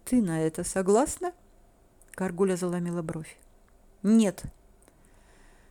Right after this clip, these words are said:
Герцогиня выразительно молчала, так что пришлось пояснить.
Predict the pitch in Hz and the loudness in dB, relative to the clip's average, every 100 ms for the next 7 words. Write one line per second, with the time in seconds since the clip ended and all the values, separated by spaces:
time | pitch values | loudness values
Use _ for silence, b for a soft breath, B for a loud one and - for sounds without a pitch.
0 | b - 190 - 220 269 254 208 196 196 | b -4 -2 0 2 4 4 4 2 0
1 | 220 202 196 185 180 - 277 277 269 - | -2 -2 0 -2 -2 0 2 4 2 2
2 | 247 254 - 247 - 180 - 226 226 - | 2 0 -4 -4 -4 -8 -2 -4 -2 -4
3 | 190 180 156 151 - | -4 -4 -10 -10 -12